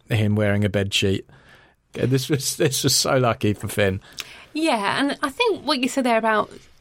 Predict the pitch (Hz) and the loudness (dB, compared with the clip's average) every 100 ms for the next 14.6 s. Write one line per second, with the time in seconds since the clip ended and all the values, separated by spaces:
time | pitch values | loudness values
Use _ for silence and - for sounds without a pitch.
0 | - 254 240 240 - 233 220 202 - 247 | -8 0 2 0 0 0 2 0 0 0
1 | 208 202 - 226 196 - 254 240 - - | 2 2 2 0 0 -2 -2 -2 -6 -4
2 | 233 285 285 247 233 226 262 254 233 - | 0 2 2 -2 2 2 2 2 0 -2
3 | _ _ - - - 285 240 247 247 - | _ _ -20 -20 -8 -2 2 2 0 -4
4 | - 233 226 - 233 233 233 233 247 262 | -6 -2 -2 0 0 2 2 0 0 -4
5 | - 302 262 - - - - - - - | 0 -2 -2 -10 -16 -20 -20 -20 -20 -6
6 | - 233 311 285 - - 247 277 - 330 | -4 2 0 0 -6 -8 -2 0 2 -2
7 | - - _ _ _ _ - 262 233 208 | -2 -12 _ _ _ _ -4 0 2 0
8 | - 208 - 202 208 196 220 220 226 - | -2 -2 0 0 -2 0 0 2 0 0
9 | 233 220 220 226 - 262 254 269 381 403 | 0 0 0 -2 -2 0 0 2 0 0
10 | 320 - 285 269 302 285 294 214 214 208 | -2 -2 0 0 0 -2 -2 0 -2 0
11 | 208 202 196 - - - 220 254 - 233 | 0 0 -2 -16 -20 -8 -2 -2 0 -4
12 | 233 - 254 208 202 - - 202 202 - | -2 -2 2 0 -2 -4 0 0 0 -2
13 | 254 233 226 - 226 214 208 214 214 214 | 0 2 0 0 0 2 0 2 2 2
14 | 262 190 190 - 208 208 | 0 0 -2 -2 0 -2